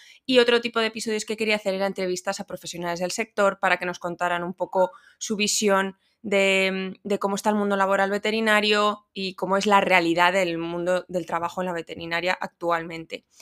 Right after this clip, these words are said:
que muchas veces parece que, que tenemos una percepción y en realidad es otra. Entonces, en el episodio de hoy entrevisto a Sara, que es una veterinaria clínica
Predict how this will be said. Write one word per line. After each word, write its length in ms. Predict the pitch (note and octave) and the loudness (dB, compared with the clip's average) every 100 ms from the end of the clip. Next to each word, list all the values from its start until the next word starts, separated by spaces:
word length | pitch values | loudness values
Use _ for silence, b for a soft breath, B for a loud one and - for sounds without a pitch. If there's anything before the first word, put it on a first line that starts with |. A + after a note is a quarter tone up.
| B B | B B
que 80 | E3 | -14
muchas 240 | E3 E3+ | -10 -8
veces 420 | F3 F3 G3 - b b b - | -8 -4 -4 -4 b b b -2
parece 380 | F#3 F3 F#3 | 0 0 -2
que, 420 | F#3 F3+ F3 F3 E3+ | 0 4 4 4 2
que 100 | F3+ | 2
tenemos 320 | F3 F3 F#3 | 2 2 0
una 160 | F#3 F#3 | -2 -2
percepción 680 | F#3 F3+ - F#3+ G3 G#3+ _ | -4 -4 -2 -2 -2 -4 _
y 220 | F#3+ F3 | -4 -2
en 100 | E3+ | -2
realidad 340 | F3 E3+ E3 E3 | -2 -2 0 -2
es 160 | - | -4
otra. 300 | - - - b b b b - | -6 -6 -8 b b b b -2
Entonces, 280 | B3+ C4+ | 4 6
en 100 | C#4 | 6
el 120 | C4 A#3+ | 4 4
episodio 460 | A#3 A3+ B3+ B3+ | 2 0 2 2
de 100 | A#3+ | 4
hoy 140 | B3 A#3 | 4 4
entrevisto 500 | G3 F#3+ A3 - G#3 | 2 0 -2 0 0
a 60 | |
Sara, 440 | - A#3 A3 G#3 G#3+ | 2 4 4 4 0
que 60 | |
es 80 | G#3 | -4
una 120 | G#3 | -2
veterinaria 560 | F#3+ F#3 F3+ F#3 F#3 F3 | 0 0 0 0 2 0
clínica 560 | - G3 F3+ - F#3+ | -2 -2 -2 0 0